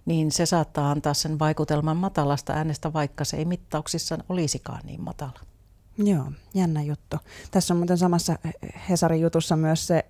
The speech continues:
Speaker 2: tieto, että Havaijin yliopistossa oli havaittu, ö, vuonna kaksituhatta kolmetoista, että, että kun katsottiin yhdysvaltalaisten toimitusjohtajien äänen korkeutta,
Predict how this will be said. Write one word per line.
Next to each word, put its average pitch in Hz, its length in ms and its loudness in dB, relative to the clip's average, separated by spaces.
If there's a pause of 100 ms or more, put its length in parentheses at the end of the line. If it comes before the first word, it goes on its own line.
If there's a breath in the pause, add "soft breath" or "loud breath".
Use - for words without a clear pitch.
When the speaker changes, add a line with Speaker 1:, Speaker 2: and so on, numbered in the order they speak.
(140)
Speaker 2:
tieto, 160 340 2
että 160 200 0
Havaijin 165 480 6
yliopistossa 165 640 2
oli 156 120 4
havaittu, 160 500 4
ö, - 1000 0
vuonna 175 160 8
kaksituhatta - 380 6
kolmetoista, 220 720 8 (240)
että, 180 440 4 (200)
että 180 180 0
kun 170 100 0
katsottiin 202 460 6
yhdysvaltalaisten 185 760 6
toimitusjohtajien 151 1000 4
äänen 156 400 6
korkeutta, - 720 -2